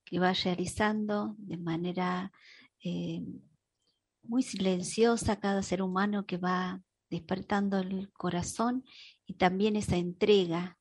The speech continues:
esa entrega interior que se produce cuando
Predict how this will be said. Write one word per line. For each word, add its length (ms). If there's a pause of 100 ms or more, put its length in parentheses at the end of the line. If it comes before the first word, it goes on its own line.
esa 200
entrega 460
interior 640
que 380 (480)
se 180
produce 640
cuando 800